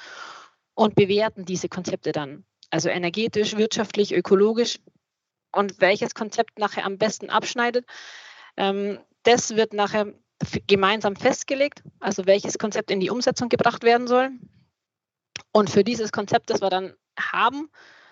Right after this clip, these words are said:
braucht's natürlich auch noch eine zeitliche Priorisierung. Also wir müssen uns dann ganz konkret anschauen, wann muss was getan werden, also wann muss welche Maßnahme umgesetzt werden. Und wenn wir uns jetzt anschauen,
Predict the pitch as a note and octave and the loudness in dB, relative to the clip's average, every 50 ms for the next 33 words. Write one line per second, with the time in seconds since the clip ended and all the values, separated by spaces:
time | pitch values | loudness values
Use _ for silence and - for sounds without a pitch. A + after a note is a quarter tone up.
0 | _ _ - - F#3+ G3 A3+ A#3+ - - A3+ G#3 - A3+ G#3+ - G3+ F#3+ G3+ G3+ | _ _ 0 4 6 6 6 4 2 -2 -6 -4 -4 -4 -2 -2 -2 -2 -2 -2
1 | G#3+ G3 F#3+ G3+ F3+ - - G#3 G#3 A3+ G#3+ G3+ - G#3 - - G3+ F#3+ F3 F3 | -2 -2 -2 -2 -2 0 2 2 2 2 0 -2 -2 -4 -2 0 0 0 2 0
2 | E3+ G#3+ A#3+ A3+ A3 A3+ - - F#3+ F#3 F#3 F3+ F#3+ F#3+ G#3 G#3+ B3+ C4 - - | 0 2 2 2 2 0 -2 -2 -2 0 2 0 0 2 2 2 2 2 0 -2
3 | A#3+ G#3+ G#3+ - - G#3 G3+ G#3 G3+ G3 _ _ _ - G#3 A#3 C4 - - B3+ | -6 -8 -8 -4 -2 -2 -2 -2 -4 -8 _ _ _ 2 2 2 0 -2 -4 -4
4 | A3+ - A#3 - - F#3+ F#3+ F#3 F#3+ F3+ F3+ F3 F3 F#3 G3 A3 C4 C4+ A#3 F#3 | -2 0 0 0 0 -2 -2 0 0 0 0 0 2 4 4 4 4 2 0 0
5 | F3+ - - - F#3 G3 A3+ C4+ - - - - _ _ _ - - - - - | 0 0 0 2 4 4 4 4 2 -4 -12 -16 _ _ _ -20 -20 -20 -20 -20
6 | - - - _ _ _ - - F3 - D#3+ - G3 A3+ A#3+ B3 B3 B3 A3+ D#3+ | -20 -20 -20 _ _ _ 0 2 2 2 2 0 0 -2 0 2 0 2 0 -2
7 | E3+ E3+ D#3+ F#3+ G3 G#3 G3 F#3 - F#3 G3 G#3 - G3+ F#3 F#3+ G3 - - G#3 | -4 -2 0 0 0 0 -2 -4 0 0 0 0 0 -2 -2 0 -2 -2 -2 -2
8 | G#3 G3+ - A#3 A#3 - - A#3 - - A#3 A#3 A#3 A#3+ - - - - - - | -4 -4 -4 -6 -4 -2 -2 -2 -2 0 0 0 0 0 -4 -14 -16 -14 -14 -16
9 | - - - F#3+ F#3 G#3 G#3 G#3+ G3+ G3+ G3 G3 G3+ F#3+ - - F#3+ G#3 A3 A3 | -6 -2 0 4 4 4 4 4 2 2 2 0 -2 -4 -4 -4 -4 -4 0 2
10 | A#3 A#3 A#3+ A#3 G3 - | 2 2 2 0 -4 -10